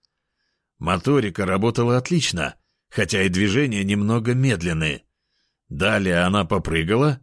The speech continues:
и засветилась, создав энергобарьер,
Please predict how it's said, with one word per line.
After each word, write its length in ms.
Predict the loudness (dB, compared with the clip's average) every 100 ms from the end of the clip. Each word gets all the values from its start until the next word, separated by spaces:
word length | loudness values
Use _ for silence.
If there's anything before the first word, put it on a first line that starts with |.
| _
и 140 | 0
засветилась, 800 | 2 0 0 -2 0 0 0 -2 -8 _ _
создав 580 | -2 0 2 0 0 -2
энергобарьер, 1000 | -2 0 0 0 0 0 2 0 -2